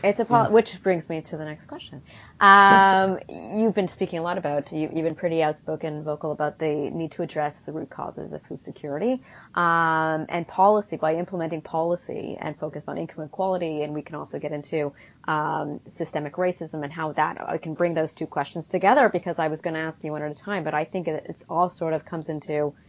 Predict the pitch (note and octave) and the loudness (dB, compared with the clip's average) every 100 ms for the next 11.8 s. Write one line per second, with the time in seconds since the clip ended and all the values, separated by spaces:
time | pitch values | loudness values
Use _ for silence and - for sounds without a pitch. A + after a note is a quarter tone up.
0 | - - - _ - - - C3+ F3+ F#3+ | -20 -20 -20 _ -20 -14 -2 -2 0 -4
1 | G#3 G#3+ G3+ G#3+ E3+ - - - - - | -4 -8 -4 -4 -4 -8 -14 -8 -8 -8
2 | - - D#4 D4 D4 B3 A#3+ - A3+ A#3+ | -8 10 12 12 8 8 8 6 2 2
3 | F#3 F3 - - - G#3+ G3 F#3 - G3+ | 2 0 0 -18 -6 0 2 2 0 -2
4 | - - F#3 F#3+ - - - G3+ A3+ A3+ | -2 -2 0 0 -4 -16 0 2 2 0
5 | - D3+ C4+ - - - - - F3+ F3 | -4 -2 -4 -6 -18 -20 -16 -4 -2 0
6 | F3 F3 F3 F3 - F3 F#3+ G#3 A#3+ A3+ | 0 0 -2 -4 -8 -2 0 0 -4 -2
7 | F3 D#3 D3+ D#3+ D#3 D3+ D#3 D#3+ D#3+ D3 | 0 0 0 -4 -6 -4 -4 -2 -2 -4
8 | C#3+ D#3 D3+ D3+ - F3 D#3+ D#3 D#3+ D#3 | -4 -4 -6 -8 -6 -4 -4 -6 -8 -10
9 | - - - - F3+ - F3+ F3 F#3+ F#3 | -12 -16 -20 -14 -14 -10 -8 2 2 2
10 | F3+ D#3+ - F3+ D#3+ E3+ F#3+ - G3 F#3 | -2 -10 -4 -2 0 2 0 0 -4 -4
11 | - F#3 F3+ - E3+ D#3+ E3 D#3 | -4 -2 -2 -2 -2 0 0 -2